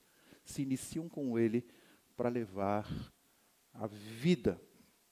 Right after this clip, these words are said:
Então são poucas palavras esse texto e muito conhecidas, e apesar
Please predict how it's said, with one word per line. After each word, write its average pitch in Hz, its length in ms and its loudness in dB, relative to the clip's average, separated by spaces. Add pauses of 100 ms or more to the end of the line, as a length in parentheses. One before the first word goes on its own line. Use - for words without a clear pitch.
(800)
Então 262 160 8
são 269 240 6
poucas 277 540 8
palavras 160 640 6
esse - 180 -6
texto - 480 6
e 143 40 0
muito 143 720 2 (280)
conhecidas, - 1160 6 (1080)
e 208 540 10 (2250)
apesar 196 760 8